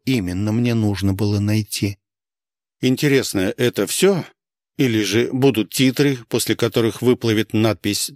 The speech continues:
«To be continued»? «Гриша!» В закрытую дверь кухни неуклюже тыкалась Веркина инвалидная коляска. «Ты там вообще живой?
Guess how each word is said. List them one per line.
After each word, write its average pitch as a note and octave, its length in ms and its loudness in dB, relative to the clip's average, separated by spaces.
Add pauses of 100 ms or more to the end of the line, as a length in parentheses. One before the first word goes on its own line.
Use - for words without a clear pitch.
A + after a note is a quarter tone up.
(160)
«To B2+ 140 4
be G#2+ 380 2
continued»? G2 800 0 (840)
«Гриша!» G#3+ 880 2 (240)
В - 40 -8
закрытую C3+ 540 0
дверь A2+ 260 2
кухни G3 440 0
неуклюже D#3 720 2
тыкалась D#3+ 580 -2
Веркина C#3 420 0
инвалидная B2+ 640 0
коляска. G#2 640 -4 (580)
«Ты G3 100 -2
там A#3+ 200 2
вообще B3+ 340 0
живой? C4+ 540 2